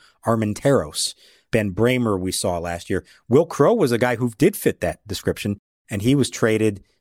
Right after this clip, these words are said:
to the Pirates in the Josh Bell deal. So there is a lack of, uh, reliable or, or at least, you know, viable starting pitching options for them to have at triple A.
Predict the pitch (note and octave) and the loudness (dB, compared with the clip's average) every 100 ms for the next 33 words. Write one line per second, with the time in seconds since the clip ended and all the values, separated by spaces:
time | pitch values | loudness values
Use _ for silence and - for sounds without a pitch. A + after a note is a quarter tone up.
0 | _ G2+ G2 A2 A2+ G#2+ G#2 F2+ G2 F#2+ | _ -6 -4 0 -2 -2 -8 -4 -2 -2
1 | F2+ F#2 C3+ E3+ F2+ - - A#2 A2 - | -2 -2 -2 -2 -6 -8 -2 0 0 -4
2 | _ _ _ _ - A#2+ B2 E3 D3+ G#2+ | _ _ _ _ -2 0 4 4 4 0
3 | G2+ G#2+ G2+ - - _ _ _ _ G#2+ | 0 0 -2 -8 -20 _ _ _ _ 0
4 | G2+ F#2+ F#2 F#2+ F2+ F2+ F2+ F2 G#2 F2 | 0 0 -4 -4 -2 -2 -4 -8 -12 -10
5 | F#2 G2 G2 G#2 A#2 G#2+ G2+ G2 G2+ F2+ | -4 0 2 0 0 -2 0 0 0 0
6 | F2 F2+ F2+ G2 - - F#2+ E2 F2+ G#2+ | -2 -2 -2 -6 -8 -10 -8 -6 -2 0
7 | C3 G#2+ G#2 G2 - _ _ _ _ - | 0 0 0 0 -4 _ _ _ _ -2
8 | C3 A#2 G#2 - D3 G#2+ F#2 F#2+ F#2 - | 0 0 -2 -2 -2 -2 -4 -6 -10 -8
9 | F#2+ F#2 - F#2 - F#2+ F#2 E2+ G2 F2+ | -8 -6 -6 -6 -6 -4 -4 -4 -4 -4
10 | F2+ - G2+ F#2 A2 A2 G2+ | -6 -6 -6 0 0 0 -2